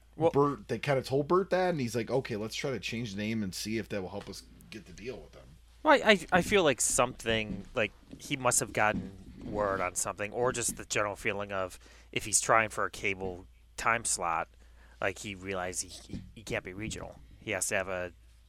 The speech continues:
Speaker 1: just a generic name. But, um, it,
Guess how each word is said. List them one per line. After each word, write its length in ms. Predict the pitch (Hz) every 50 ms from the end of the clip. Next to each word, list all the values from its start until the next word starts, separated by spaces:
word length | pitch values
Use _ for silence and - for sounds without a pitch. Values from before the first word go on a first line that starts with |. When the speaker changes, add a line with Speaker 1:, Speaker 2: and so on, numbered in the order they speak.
| - - - - - - - - - - - - - - - - - -
Speaker 1:
just 180 | 120 107 - -
a 60 | 117 101
generic 520 | 92 - - 104 101 101 98 92 - -
name. 360 | 101 101 95 87 82 95 104 - - - - - - - - - - - - - - - - - - -
But, 300 | - 127 113 101 - -
um, 460 | - 110 107 101 95 95 95 101 98 - - - - - - - - _ _ - - - - - - - - - - - - - - - - - - - -
it, 100 | 240